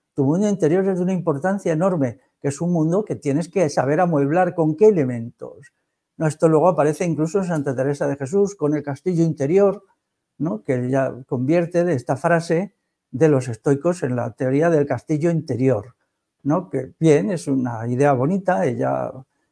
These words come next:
bueno, no quiero entrar en lo que ella representaba, pero vamos, ella no era una persona revolucionaria,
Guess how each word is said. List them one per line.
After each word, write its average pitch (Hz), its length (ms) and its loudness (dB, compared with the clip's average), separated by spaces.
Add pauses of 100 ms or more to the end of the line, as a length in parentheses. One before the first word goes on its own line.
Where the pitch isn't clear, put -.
bueno, - 320 -8 (220)
no 147 200 -6
quiero 131 200 2
entrar 131 300 4
en 135 100 4
lo 120 120 0
que 143 120 0
ella 139 140 2
representaba, 139 640 2
pero 151 140 0
vamos, 135 220 0
ella 127 180 2
no 139 100 2
era 143 120 2
una 120 200 -4
persona 127 400 -4
revolucionaria, 123 800 -2